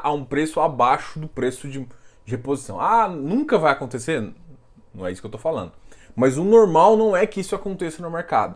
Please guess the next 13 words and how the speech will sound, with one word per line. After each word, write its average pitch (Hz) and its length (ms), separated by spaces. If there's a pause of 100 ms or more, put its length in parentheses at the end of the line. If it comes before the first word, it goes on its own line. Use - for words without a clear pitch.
(460)
Então, 156 600
a, 127 420
a - 80
taxa 220 480
de 160 140
juros, 143 500
ela 151 200
tem 196 280
uma 277 140
influência 135 720 (400)
no 180 300
curto 196 380
prazo, 120 580